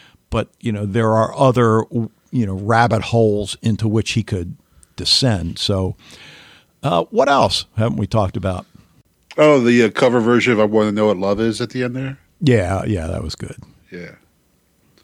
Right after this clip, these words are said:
Speaker 2: It'd been better if they had the original Foreigner version, but
Speaker 1: Yeah, they didn't wanna pay for it.
Speaker 2: Yeah, exactly. <laughs> Um, you know, I don't, I don't really think I, I have anything except for, you know, like,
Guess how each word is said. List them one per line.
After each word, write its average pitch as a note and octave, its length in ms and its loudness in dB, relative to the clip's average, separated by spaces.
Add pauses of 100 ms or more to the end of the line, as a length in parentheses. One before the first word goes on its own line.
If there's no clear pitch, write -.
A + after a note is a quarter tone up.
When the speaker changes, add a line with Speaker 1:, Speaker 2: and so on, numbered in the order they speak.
(560)
Speaker 2:
It'd - 100 -20
been B2+ 160 2
better A#2 180 4
if G#2+ 80 -2
they G#2+ 100 0
had G2+ 120 2
the F#2 60 -10
original F#2 300 -8
Foreigner F2+ 560 -12
version, - 500 -20
but - 100 -20 (380)
Speaker 1:
Yeah, - 160 -2
they F#2+ 120 -2
didn't F#2+ 160 0
wanna F#2 140 -2
pay G2 220 0
for F#2+ 260 -6
it. - 80 -10 (280)
Speaker 2:
Yeah, G#2 140 -2
exactly. F2 580 -14 (200)
<laughs> D#3 100 -6 (1700)
Um, D#3 540 2
you G3 80 2
know, G#3 160 2
I F3+ 80 -4
don't, A#3+ 380 -4 (140)
I - 60 -14
don't E3 140 -4
really G3+ 520 -4
think - 540 -8
I, B2+ 380 -8
I C3 60 0
have B2+ 400 0
anything C3 320 0
except B2 320 -4
for, B2+ 200 0
you B2+ 160 -2
know, C3 160 2
like, A#2 320 -2